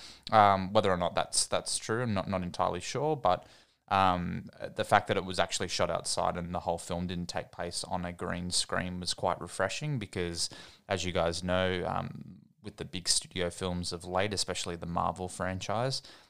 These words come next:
a lot of the film's external shots and exteriors are all on, uh, a soundstage. They look very fake and, uh,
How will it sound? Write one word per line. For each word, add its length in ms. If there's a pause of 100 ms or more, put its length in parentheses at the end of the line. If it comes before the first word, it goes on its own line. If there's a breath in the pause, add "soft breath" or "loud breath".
(120)
a 80
lot 200
of 100
the 80
film's 380
external 480
shots 400
and 100
exteriors 720
are 140
all 560
on, 600
uh, 420 (300)
a 220
soundstage. 800
They 160
look 300
very 340
fake 520 (460 loud breath)
and, 600 (180)
uh, 200